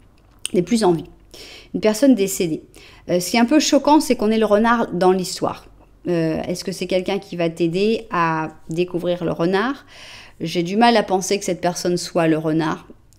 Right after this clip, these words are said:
Euh, donc, euh, voilà, on a c-, cette sensation que c'est peut-être quelqu'un qui est là pour veiller sur toi, euh, quand, euh, il y a un renard qui rôde dans le cimetière, on va dire. Euh, ça peut être aussi une personne qui, par contre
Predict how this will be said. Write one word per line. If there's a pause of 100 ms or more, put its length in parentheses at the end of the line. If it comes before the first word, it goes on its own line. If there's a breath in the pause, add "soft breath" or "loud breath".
(120)
Euh,
donc,
euh, (640 loud breath)
voilà,
on
a
c-,
cette
sensation
que
c'est
peut-être
quelqu'un
qui
est
là
pour
veiller
sur
toi, (140)
euh,
quand,
euh,
il
y
a
un
renard
qui
rôde (200)
dans
le
cimetière,
on
va
dire. (640 loud breath)
Euh,
ça
peut
être
aussi
une
personne
qui,
par
contre